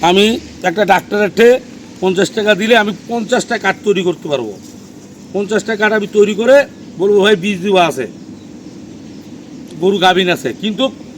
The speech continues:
ডাক্তার হাত ঢুকায় বলে কি একদিন গরু গাভিন না। এইগুলা, এইগুলা ফালতে পড়বেন না। একদম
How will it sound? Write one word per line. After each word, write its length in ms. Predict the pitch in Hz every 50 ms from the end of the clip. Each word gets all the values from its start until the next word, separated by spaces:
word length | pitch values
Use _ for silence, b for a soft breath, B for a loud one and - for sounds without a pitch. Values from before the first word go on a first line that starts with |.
| - - - - - - - -
ডাক্তার 300 | 190 196 - - 240 214
হাত 140 | 185 208 185
ঢুকায় 160 | 202 214 214
বলে 140 | 208 214 214 196
কি 60 | 214
একদিন 280 | 202 175 165 190 170
গরু 160 | 175 185 170 160
গাভিন 220 | 151 147 135 135
না। 80 | 135 160
এইগুলা, 420 | 185 233 247 254 202 220 240 262 247 190
এইগুলা 280 | - - 233 196 233 220
ফালতে 280 | - 190 202 180 190 190
পড়বেন 280 | 175 180 156 151 147 143
না। 80 | 131 107 - - - - - - - - - - -
একদম 480 | 160 180 190 175 160 190 240 247 233